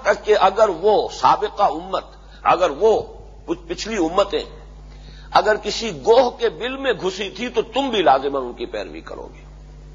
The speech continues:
قلنا، حضرت ابو سعید خدری فرماتے ہیں رضی اللہ تعالیٰ عنہ، اس پر ہم نے سوال کیا، "یا رسول اللہ، الیہود والنصارى؟"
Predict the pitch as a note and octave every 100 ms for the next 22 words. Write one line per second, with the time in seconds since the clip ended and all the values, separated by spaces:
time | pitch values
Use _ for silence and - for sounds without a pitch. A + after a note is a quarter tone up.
0 | - - - - - - - - D#3+ F3
1 | B2+ G#2+ - - - - - - - -
2 | - - - - - - B2+ C#3+ B2 C3
3 | C3 - C#3 - D3+ D#3+ D3 A#2 G#2+ A2
4 | A#2+ A2+ G#2 A2+ G#2+ A2+ B2+ - G2 G2
5 | F2+ F#2 B2 C#3 A#2 A2 A#2+ A#2 - G2+
6 | - - A2 G#2 F2+ - - - G2+ B2
7 | A#2+ - D3+ B2 G#2 G#2 D#3 - A#2+ A2
8 | G#2+ D3 F#3 C#3+ A2+ A2 - F3 -